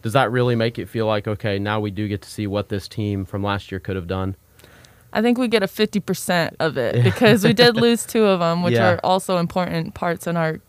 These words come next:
Speaker 2: team as well. But we get to honor them today, which will be nice. But having Danelle and Abby come back, that leadership that we got from both of 'em behind the plate and on, on their bats alone is just gonna be really important for us because we get to have those big bats still in our lineup. Not that we were losing much because we did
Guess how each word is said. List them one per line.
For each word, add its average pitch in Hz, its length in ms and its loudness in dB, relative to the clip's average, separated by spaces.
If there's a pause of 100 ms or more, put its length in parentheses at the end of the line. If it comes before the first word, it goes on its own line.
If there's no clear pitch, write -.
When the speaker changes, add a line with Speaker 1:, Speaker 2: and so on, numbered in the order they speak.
(120)
Speaker 2:
team 175 260 0
as 160 120 -4
well. 160 280 0
But 156 280 -4 (300)
we 208 100 2
get 226 100 6
to 214 100 4
honor 175 260 4
them 156 220 0
today, 156 300 -2
which 160 180 -4
will 165 80 -4
be 160 160 -2
nice. 156 340 -4
But 165 280 -2 (680)
having 208 360 4
Danelle 180 400 4
and 170 180 0
Abby 160 320 0
come 165 260 -2
back, 156 240 -2
that 160 160 0
leadership 165 580 -2 (100)
that 160 140 -2
we 160 80 -2
got 160 180 -2
from 165 160 -4
both 160 220 -2
of 156 100 -4
'em 156 220 0
behind 156 380 -2
the 156 40 -4
plate 151 480 -2
and 147 500 -2
on, 160 320 -4 (100)
on 170 220 2
their 151 120 0
bats 147 540 0
alone 156 500 -2
is 156 240 -4
just - 300 -6
gonna 165 160 -2
be 160 100 -4
really 151 240 -4
important 160 400 -6
for - 120 -6
us 156 200 -6
because 160 340 -6
we 160 120 -4
get 156 180 -6
to 156 160 -4
have 156 300 -2
those 160 220 0
big 156 220 -4
bats 156 300 -4
still 175 260 -2
in 151 80 -4
our 147 100 -4
lineup. 151 340 -4
Not 196 220 0
that 185 120 4
we 170 100 0
were 160 140 2
losing 165 420 0
much 156 300 -4
because 160 300 -6
we 170 100 -2
did 180 320 0